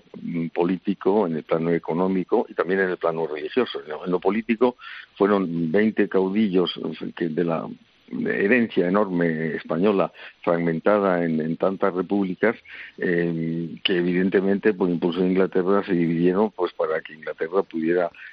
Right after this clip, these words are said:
aquello controlarlo, um, de manera clara. Inglaterra estuvo, mm, detrás, por supuesto, con sus inversiones y con políticos corruptos,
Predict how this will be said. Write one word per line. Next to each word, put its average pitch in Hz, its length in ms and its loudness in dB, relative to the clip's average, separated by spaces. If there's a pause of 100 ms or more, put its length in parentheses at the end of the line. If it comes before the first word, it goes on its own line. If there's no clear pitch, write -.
aquello 85 460 2
controlarlo, 87 720 2 (140)
um, 71 720 -8
de 78 100 -6
manera 80 680 -2
clara. 85 320 -2 (260)
Inglaterra 98 520 4
estuvo, 95 400 2
mm, 87 280 -2
detrás, 92 420 0
por 87 180 -8
supuesto, 90 460 -2
con 85 180 -2
sus 80 280 -14
inversiones 85 680 -2
y - 40 -16
con 78 180 -14 (280)
políticos 92 540 -2
corruptos, 90 560 -2